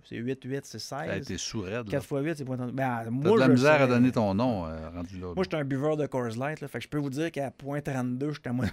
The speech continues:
Speaker 1: <laughs> je
Speaker 2: Mais
Speaker 1: suis
Speaker 2: comment
Speaker 1: pas
Speaker 2: qu'elle a,
Speaker 1: motivé.
Speaker 2: comment qu'elle a fait pour attacher son bébé en arrière ? Le bébé avait pas un an, je pense, hein ?
Speaker 1: C'est une,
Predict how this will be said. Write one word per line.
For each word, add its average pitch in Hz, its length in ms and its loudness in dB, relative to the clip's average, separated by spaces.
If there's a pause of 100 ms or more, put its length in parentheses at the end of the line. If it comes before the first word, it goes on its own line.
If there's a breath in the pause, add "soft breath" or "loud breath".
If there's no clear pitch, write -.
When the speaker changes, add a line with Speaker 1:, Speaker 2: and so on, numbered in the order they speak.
Speaker 1:
<laughs> - 100 -10
je - 160 -6 (100)
Speaker 2:
Mais 330 60 0 (120)
Speaker 1:
suis 98 100 -2
Speaker 2:
comment - 200 6
Speaker 1:
pas 196 60 4
Speaker 2:
qu'elle 170 200 4
a, - 20 4
Speaker 1:
motivé. 175 180 0
Speaker 2:
comment 170 180 2
qu'elle 202 160 2
a 170 60 2
fait 262 160 -2
pour 113 120 -4
attacher 101 300 -6
son 95 180 -4
bébé 87 240 -6
en 143 80 -6
arrière ? 95 300 -8 (120)
Le 87 60 -10
bébé 110 220 -4
avait 135 160 0
pas 123 160 -4
un 98 140 -4
an, 185 120 -6
je - 60 -16
pense, 131 280 -10
hein ? 143 80 -12 (140)
Speaker 1:
C'est 113 100 -8
une, 113 100 -4